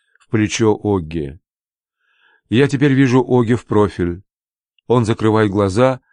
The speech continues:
и я вижу мучительное выражение на его лице. Рыдания Тома становятся громче. Время идет, никто не двигается. Рыдания начинают стихать.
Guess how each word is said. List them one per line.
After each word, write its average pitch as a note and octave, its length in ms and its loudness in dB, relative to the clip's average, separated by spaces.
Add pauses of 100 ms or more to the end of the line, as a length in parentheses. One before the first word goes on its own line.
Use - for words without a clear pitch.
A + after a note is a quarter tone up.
(720)
и F#2 100 0
я G#2+ 180 4
вижу A2 280 2
мучительное C3+ 800 0
выражение G2 840 0 (180)
на G#2+ 100 0
его G#2 180 2
лице. E2+ 600 -4 (880)
Рыдания A#2+ 480 2
Тома A#2 240 2
становятся A2+ 520 0
громче. E2+ 680 -4 (380)
Время A2 420 0
идет, G2+ 640 -2 (240)
никто A2 320 0
не A2 120 0
двигается. A#2 720 0 (720)
Рыдания A2 480 0
начинают G2+ 440 -2
стихать. - 640 -6